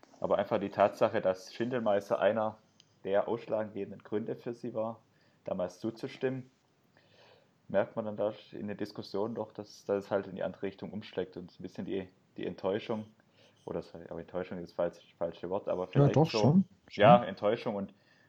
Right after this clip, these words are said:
Speaker 1: und zum anderen natürlich auch vielleicht ein Stück weit Misstrauen auch Dietrich gegenüber, weil er ja, es ist ja offen kommuniziert worden, dass die Entscheidung, sich von Schindelmeister zu trennen, eigentlich schon deutlich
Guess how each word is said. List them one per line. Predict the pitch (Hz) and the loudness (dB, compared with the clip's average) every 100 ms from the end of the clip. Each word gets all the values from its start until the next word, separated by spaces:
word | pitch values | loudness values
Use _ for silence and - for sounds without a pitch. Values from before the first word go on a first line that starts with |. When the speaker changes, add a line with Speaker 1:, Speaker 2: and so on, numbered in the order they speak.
| - | -14
Speaker 1:
und | 98 | -12
zum | - 92 | -8 -6
anderen | 101 104 | -4 -4
natürlich | 104 107 101 - | -4 -4 -4 -2
auch | 95 | -4
vielleicht | - 95 95 - _ - | -4 -6 -6 -12 _ -18
ein | |
Stück | - 113 101 | -12 -10 -2
weit | 95 92 - | 0 -2 -4
Misstrauen | 98 107 - 101 101 98 | -8 -8 -6 -4 -4 -4
auch | 98 101 - _ _ - - - - _ _ _ _ _ | -6 -6 -12 _ _ -20 -20 -20 -20 _ _ _ _ _
Dietrich | 101 104 110 107 - | -8 -8 -8 -10 -12
gegenüber, | 101 98 - 107 98 101 _ _ _ - _ - | -8 -8 -8 -8 -8 -8 _ _ _ -20 _ 2
weil | 92 | 4
er | 95 | 6
ja, | 87 85 - - - | 4 0 -4 -20 -14
es | - - | -12 -12
ist | 98 | -4
ja | 98 | 0
offen | 82 - - | 0 0 -4
kommuniziert | 107 92 90 - 123 - | -4 -2 -4 0 0 4
worden, | 104 95 | 4 4
dass | 95 - | 0 0
die | 98 | -4
Entscheidung, | 98 - 95 113 104 98 | -2 6 8 8 4 -4
sich | - 107 | -2 -2
von | - 98 | 0 -2
Schindelmeister | - 120 113 95 - 92 | 0 -2 2 2 0 -6
zu | 92 | -10
trennen, | - 98 110 | -4 -4 -4
eigentlich | 92 90 | -8 -8
schon | 92 90 | -6 2
deutlich | 95 - 87 | 2 2 -4